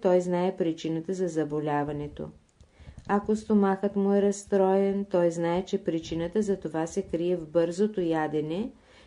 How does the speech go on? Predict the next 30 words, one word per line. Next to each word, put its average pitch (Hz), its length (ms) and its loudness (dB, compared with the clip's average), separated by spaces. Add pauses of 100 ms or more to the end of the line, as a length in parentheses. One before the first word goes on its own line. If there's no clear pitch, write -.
(140)
и 285 140 2
в 190 220 2
недостатъчното 190 1000 0
смилане 175 540 0
на 156 160 -4
храната. 151 680 -6 (640)
Стомахът 208 580 2
се - 160 -2
оплаква, 175 760 0
че 180 200 -4
това, 202 400 0
което 196 360 2
устата 214 460 0
и 185 120 4
зъбите 185 480 4
трябва 165 440 0
да 254 140 6
свършат, 147 540 -2 (600)
е 170 120 2
легнало 180 460 4
върху 170 360 2
него, 175 440 0 (320)
а 170 120 0
задачата 180 680 0
му 226 420 2
не 170 360 0
е 180 60 2
да 226 140 4
дъвче 160 440 -2
храна. 139 460 -2